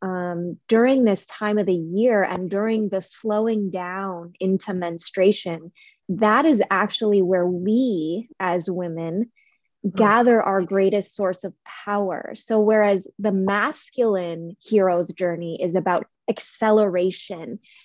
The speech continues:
Speaker 1: and that peak at the top, ours is actually slowing way down into complete stillness. That's where we access our greatest source of power.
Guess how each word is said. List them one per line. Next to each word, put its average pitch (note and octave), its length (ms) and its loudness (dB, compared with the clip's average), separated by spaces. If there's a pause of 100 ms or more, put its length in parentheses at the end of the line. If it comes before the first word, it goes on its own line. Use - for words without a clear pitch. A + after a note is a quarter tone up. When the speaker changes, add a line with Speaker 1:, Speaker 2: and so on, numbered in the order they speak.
(140)
Speaker 1:
and F3+ 440 -2 (120)
that F3+ 240 0 (120)
peak B3 300 2
at A#3+ 120 2
the F3+ 80 0
top, G3+ 520 -2 (140)
ours C4 340 0
is G#3 180 -2 (120)
actually G3+ 800 -4 (320)
slowing G#3 880 0
way F#3+ 400 -4
down F3+ 800 -8
into A3 320 -2
complete F3+ 480 -6
stillness. - 800 -4
That's G#3 300 -2
where G#3 160 0
we G3 260 0
access F#3 460 -6 (120)
our A3+ 260 4
greatest F#3+ 440 -4
source C#3 240 -12
of E3 160 -18
power. - 500 -10